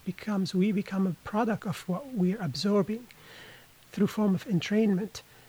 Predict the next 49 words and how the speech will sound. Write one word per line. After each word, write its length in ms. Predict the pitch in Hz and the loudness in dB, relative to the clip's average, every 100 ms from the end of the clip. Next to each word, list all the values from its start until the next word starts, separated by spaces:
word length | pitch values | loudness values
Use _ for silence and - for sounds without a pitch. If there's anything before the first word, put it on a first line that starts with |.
| - - - | -20 -20 -10
So 300 | - 202 254 | -4 -2 0
certain 380 | - 220 185 175 | 0 2 2 2
entrainment 420 | - 208 196 - | 2 2 2 0
can 120 | 165 | 0
be 120 | 170 | 2
more 200 | 170 170 | 2 0
powerful 400 | - 185 190 - | -2 -2 -2 -2
than 160 | 127 220 | -6 -4
others. 440 | 190 170 220 - - - - - - - - | -4 -2 -4 -6 -12 -20 -20 -20 -20 -20 -6
So 260 | - 214 | 0 0
if 140 | 247 208 | 0 2
we 80 | |
really 260 | 185 254 285 | 4 4 4
want 160 | 226 208 | 4 4
to 60 | |
use 220 | 196 220 | 4 4
music 360 | 170 208 196 202 | 4 2 2 0
and 120 | 165 | 0
sound 540 | - 208 226 202 147 - - - - - - | 0 0 0 0 -2 -6 -18 -20 -20 -20 -4
in 140 | 185 170 | 0 2
a 40 | |
way 320 | 156 190 190 | 4 4 4
where, 300 | 160 165 226 190 | 4 2 0 -2
where 240 | 165 156 | 0 2
we're 240 | 151 156 | 2 0
furthering 520 | 131 208 254 226 196 175 | 0 2 4 6 4 4
our 180 | 165 | 0
spiritual 420 | 143 - 180 - - | -2 -2 -2 -2 -6
practice, 460 | - 233 - - 170 | -6 -6 -6 -6 0
we 60 | |
need 160 | 160 156 | 0 0
attention. 560 | 117 - 175 - 156 - - | -6 -2 -2 -2 -10 -10 -2
We 100 | 175 | 0
need 140 | 165 | 0
to 80 | 165 | -2
know 160 | 160 175 | 0 0
about 200 | 160 - | -2 -10
a 40 | |
few 140 | - | -8
things, 500 | 147 170 139 214 - - - - - | -8 -6 -8 -8 -12 -18 -20 -20 -14
to 120 | - 151 | -10 -4
have 300 | 185 202 151 | 0 0 -2
that 100 | 220 | -8
awareness, 340 | 151 143 139 - | -6 -4 -4 -4
to 100 | 185 | -4
be 260 | 127 165 151 | -2 0 2
more 240 | 170 196 | 2 2
present 480 | - 160 123 123 120 | 0 -2 -2 -6 -6
than 200 | 131 | -6